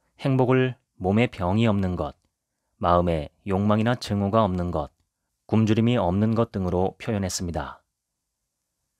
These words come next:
그리고 지혜로운 사람이란 자신을 다스릴 줄 아는 사람이고 타인과 비교하지 않으며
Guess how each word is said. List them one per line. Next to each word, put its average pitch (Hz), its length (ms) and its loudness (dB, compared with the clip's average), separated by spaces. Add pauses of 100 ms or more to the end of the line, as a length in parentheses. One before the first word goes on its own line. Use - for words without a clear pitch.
(140)
그리고 110 320 2
지혜로운 101 560 0
사람이란 82 720 -4
자신을 110 400 0
다스릴 98 420 -4
줄 104 220 -2
아는 87 260 0
사람이고 85 640 -4 (220)
타인과 117 480 2
비교하지 92 560 -4
않으며 82 400 -6